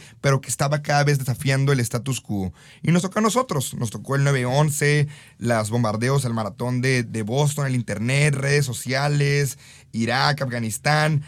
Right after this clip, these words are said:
feedback, eh, retroalimentación continua, y somos gente más digitales,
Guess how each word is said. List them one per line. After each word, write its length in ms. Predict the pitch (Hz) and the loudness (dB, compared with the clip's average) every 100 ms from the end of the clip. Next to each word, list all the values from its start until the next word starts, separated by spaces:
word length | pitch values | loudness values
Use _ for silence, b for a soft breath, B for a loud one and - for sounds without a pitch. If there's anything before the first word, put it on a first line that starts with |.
| B - | B -18
feedback, 640 | - 170 175 143 160 151 - | -4 -2 0 2 2 2 0
eh, 280 | 123 113 110 | 2 2 0
retroalimentación 760 | 127 131 131 127 117 143 147 | -2 0 0 0 0 2 2
continua, 680 | 147 139 123 160 170 175 190 B B B | 4 0 2 2 4 4 2 B B B
y 60 | |
somos 260 | 117 147 170 | -2 0 0
gente 320 | 175 165 156 | 0 0 0
más 220 | 156 151 | 0 0
digitales, 880 | 147 143 - 147 151 151 151 156 143 | 0 -2 -2 0 0 0 0 0 -4